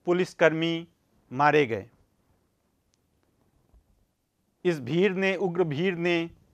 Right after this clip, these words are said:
उस पुलिस थाने में आग लगा दी। इस एक घटना के कितने आयाम हो सकते हैं, इस घटना की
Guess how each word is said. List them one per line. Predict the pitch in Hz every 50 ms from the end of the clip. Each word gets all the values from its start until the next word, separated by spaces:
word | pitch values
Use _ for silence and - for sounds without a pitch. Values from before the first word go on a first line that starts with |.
| _ _ _ _ _ _ - - - _ _ _ _ _ _ _ _ _ -
उस | - 175 170 170
पुलिस | - - 175 165 170 170 160 - -
थाने | 170 160 165 170 165
में | 165 160 165 -
आग | - 156 156 151 151
लगा | 147 135 120 120 113
दी। | 101 101 113 110 _ _ _ - _ _ _ _ _ _ _ _ _ _ _ _ _ _ _ _ _ _ _ _ _ _ _ _ _ _ _ _ _ _ _ _ _ _ _ _ _ _ _ _ _ - -
इस | 254 277 247 - - _ - -
एक | 214 233 247 240 - 180
घटना | 151 151 185 - - 220 208 202 202 202 202 - - _ _ _ _ _ _ _ _ _ _ _ _ _ _ _ _ _ _ _ _ _ _ _ _ _ _ _ _ _ _ _ _ _ _ _ _ _ _ _ -
के | 208 202
कितने | 202 - - 202 196 202 - - 226 233 240 233 240 214 - - _ _ _ _ _ _ _ _ -
आयाम | 175 165 170 175 175 190 196 202 196
हो | 170 147 175 185
सकते | - - 175 - _ - 185 180 175
हैं, | 156 170 160 160 160 170 _ _ _ _ _ _ _ _ _ _ _ _ _ _ _ _ _ _ _ _ -
इस | 190 185 170 165
घटना | 139 151 151 147 - 190 185 185
की | 180 - - 190 185 175 180 - _